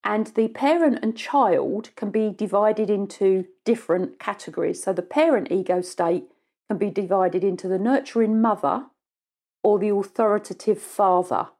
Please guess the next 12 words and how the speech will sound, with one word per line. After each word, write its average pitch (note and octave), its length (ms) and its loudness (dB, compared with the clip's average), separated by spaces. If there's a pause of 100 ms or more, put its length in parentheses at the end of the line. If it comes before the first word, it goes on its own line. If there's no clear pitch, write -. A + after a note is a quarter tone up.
(280)
paternal F#3 540 -2
state, D#3+ 400 -6 (920)
while G3+ 160 4
the A3 100 2
child B3+ 580 2
ego F#3 320 2
state E3+ 500 -2 (280)
can G3+ 120 -2
be G#3 120 0
divided F#3+ 540 0
into F#3 260 -4
three: F3 540 0